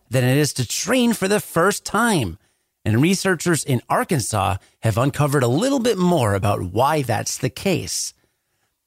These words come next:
In the last few years, researchers have made some exciting discoveries about this phenomenon. Like, a study in twenty eighteen had men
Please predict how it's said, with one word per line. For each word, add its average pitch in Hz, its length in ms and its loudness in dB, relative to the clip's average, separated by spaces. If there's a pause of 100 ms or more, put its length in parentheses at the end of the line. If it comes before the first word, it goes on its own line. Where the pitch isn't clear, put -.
(140)
In 190 60 -2
the 226 80 2
last 254 300 0
few 190 200 4
years, 151 460 4 (240)
researchers 190 580 2
have 147 160 2
made 156 180 2
some 165 140 0
exciting 226 560 0
discoveries 147 680 0
about 110 240 0
this 135 160 -2
phenomenon. 123 680 0 (580)
Like, 180 220 0 (220)
a 180 80 0
study 254 260 0
in 220 120 2
twenty 196 380 2
eighteen 127 420 2
had 113 200 2
men 127 320 2